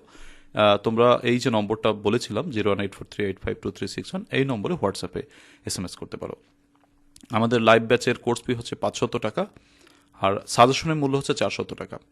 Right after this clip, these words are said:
যারা শুধু সাজেশনস নিতে চাও, সেটাও নিতে পারো, যারা ব্যাচে ভর্তি হতে চাও, তা, সেটাও পারো। যারা দুটোই নিতে চাও, তাদের জন্য একটু ডিসকাউন্ট রয়েছে।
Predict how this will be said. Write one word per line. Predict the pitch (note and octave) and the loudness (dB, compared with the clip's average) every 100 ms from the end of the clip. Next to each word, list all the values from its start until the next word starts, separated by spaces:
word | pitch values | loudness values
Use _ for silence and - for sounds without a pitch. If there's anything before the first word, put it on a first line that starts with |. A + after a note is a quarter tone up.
| - | -4
যারা | A#2 A#2+ | 4 4
শুধু | A#2+ C3 | 4 -4
সাজেশনস | - B2 A2+ - B2+ - | 0 0 0 -4 -8 -6
নিতে | B2 | -8
চাও, | B2 E3 - _ _ _ - _ _ | -4 -6 -6 _ _ _ -20 _ _
সেটাও | - A#2 A2+ | -2 2 4
নিতে | A#2 A#2 | 2 0
পারো, | C3 A#2 | 0 2
যারা | A2 G2+ | 2 4
ব্যাচে | A2 - A2+ | 4 2 -2
ভর্তি | A2 A2+ | -4 -4
হতে | G#2+ | -4
চাও, | - A2+ | -4 -6
তা, | - G2 - | -2 -4 -4
সেটাও | - A2+ F#2+ | -6 -2 -2
পারো। | F#2 F2 F#2+ - - _ | -2 -8 -10 -18 -20 _
যারা | B2 B2 | 6 6
দুটোই | A2 B2+ E3+ F3 F#3+ F#3 B2+ | 6 6 8 8 8 4 2
নিতে | B2 B2 | 0 0
চাও, | F3 | -2
তাদের | A3+ A2 A#2+ C3 | 2 2 2 -2
জন্য | D3+ | -4
একটু | D3 A#2+ | 0 2
ডিসকাউন্ট | B2 - B2+ G#2 - F#2+ | 2 2 2 2 -2 -6
রয়েছে। | E2+ - | -4 -4